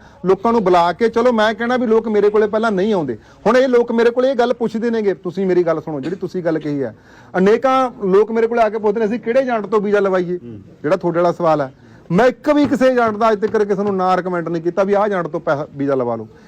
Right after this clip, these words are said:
Speaker 1: ਕਿਉਂਕਿ ਮੈਨੂੰ ਪਤਾ ਕਿ ਜੇ ਮੈਂ ਇੱਕ ਦਾ ਕਹਿ ਦੂੰ, ਲੋਕ ਕਹਿਣਗੇ "ਭਾਨੇ ਨੇ ਕੰਮ ਖੋਲ ਲਿਆ ਹੈ।"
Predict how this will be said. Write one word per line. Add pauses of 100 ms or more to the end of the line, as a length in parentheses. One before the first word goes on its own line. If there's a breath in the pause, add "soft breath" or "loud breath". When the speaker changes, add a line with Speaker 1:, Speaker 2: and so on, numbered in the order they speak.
(140 loud breath)
Speaker 1:
ਕਿਉਂਕਿ (240 soft breath)
ਮੈਨੂੰ
ਪਤਾ
ਕਿ
ਜੇ
ਮੈਂ
ਇੱਕ
ਦਾ
ਕਹਿ
ਦੂੰ,
ਲੋਕ
ਕਹਿਣਗੇ
"ਭਾਨੇ
ਨੇ
ਕੰਮ
ਖੋਲ
ਲਿਆ
ਹੈ।"